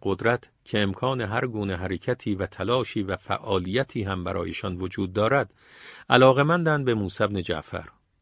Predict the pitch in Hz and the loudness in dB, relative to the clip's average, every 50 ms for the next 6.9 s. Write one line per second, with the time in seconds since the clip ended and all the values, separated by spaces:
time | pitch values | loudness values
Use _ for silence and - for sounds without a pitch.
0 | _ _ _ _ _ _ _ _ _ _ _ - - _ _ _ - 113 104 - | _ _ _ _ _ _ _ _ _ _ _ -20 -20 _ _ _ -2 0 0 2
1 | - 131 127 117 117 110 98 - 95 90 - - 117 113 104 95 95 95 87 90 | 2 2 2 2 0 -2 2 2 2 0 0 -2 -2 0 0 0 -2 -2 -4 -4
2 | 85 - - 104 107 135 160 156 123 123 143 147 147 151 _ _ _ _ - - | -6 -6 -4 -4 -2 -2 -2 -4 -4 -4 -6 -6 -6 -8 _ _ _ _ -2 2
3 | 107 101 95 92 101 95 101 107 113 117 104 98 85 92 87 85 87 95 90 82 | 4 4 4 4 2 0 0 0 -2 -2 -2 -2 -2 -2 -2 -2 -2 -2 -4 -4
4 | 82 82 78 - - - - _ _ - - - - - - 131 139 151 165 160 | -6 -10 -14 -14 -16 -18 -20 _ _ -20 -20 -20 -14 -2 2 4 6 6 6 4
5 | - - - - 117 113 107 107 135 156 160 151 135 117 98 - - - 92 90 | 2 0 0 4 4 4 4 4 2 0 0 0 -2 -2 -2 -2 0 0 0 0
6 | 95 101 101 104 92 87 87 85 - 90 87 80 78 82 82 - - - | 0 0 0 -2 -2 -2 -4 -4 -4 -6 -8 -8 -10 -14 -16 -18 -20 -20